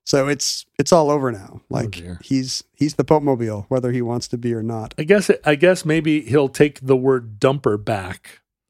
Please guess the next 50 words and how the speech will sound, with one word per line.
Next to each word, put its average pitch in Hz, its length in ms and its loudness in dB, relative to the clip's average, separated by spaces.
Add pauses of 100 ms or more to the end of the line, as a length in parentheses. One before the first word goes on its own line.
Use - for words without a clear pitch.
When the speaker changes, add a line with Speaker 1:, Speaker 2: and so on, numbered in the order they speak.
(220)
Speaker 1:
Yeah. 107 320 -2 (240)
Speaker 2:
And 120 160 -6
now 131 280 0
it's 113 160 -8
gonna 117 180 -2
mean, 117 320 -4
like, 101 420 -10 (140)
Speaker 1:
Maybe, 285 420 4 (160)
maybe 226 220 6
if 311 80 4
Speaker 2:
something - 80 -2
Speaker 1:
you're 226 100 4
Speaker 2:
else. 196 80 2
Speaker 1:
younger 190 320 4
than 165 140 2
us, 160 260 0
you, 147 220 -2 (140)
when 151 200 2
you 147 100 2
hear 160 180 4
dumper, 156 400 2
you 131 140 -2
just 127 260 -4
think 135 180 2
of 127 80 -2
a 123 60 0
generic 113 480 -2
butt. 107 280 0
It 117 100 -8
doesn't 123 300 -2
convey 127 680 0
the, 104 260 -6 (140)
the 107 360 -4
actual 127 340 0
dumping 107 360 -4
process 120 540 0
as, 104 260 -8
as 120 160 -6
viscerally 123 500 -2
as 101 140 -10
it - 40 -10
would 104 180 -8
to 110 60 -6
you 101 200 -8
or, 90 240 -14
or 95 220 -16
to - 80 -12
me. 90 280 -12 (140)
Speaker 2:
All 113 100 -6
right. 95 180 -12